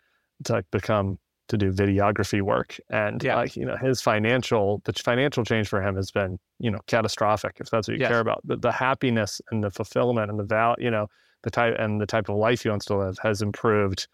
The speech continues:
Speaker 1: you know, ten, opposite, tenfold, right?
Speaker 2: For
Speaker 1: And so
Speaker 2: sure.
Speaker 1: you don't, anyway. My question for you, one other thing I wanted to talk to you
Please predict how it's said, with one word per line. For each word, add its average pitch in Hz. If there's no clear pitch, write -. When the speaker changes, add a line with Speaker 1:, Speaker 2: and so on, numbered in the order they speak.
Speaker 1:
you 120
know, 101
ten, 95
opposite, -
tenfold, -
right? 110
Speaker 2:
For 113
Speaker 1:
And 113
so 160
Speaker 2:
sure. 131
Speaker 1:
you 117
don't, 117
anyway. 98
My 196
question -
for -
you, 143
one 139
other 175
thing 180
I -
wanted 120
to 107
talk 110
to 98
you -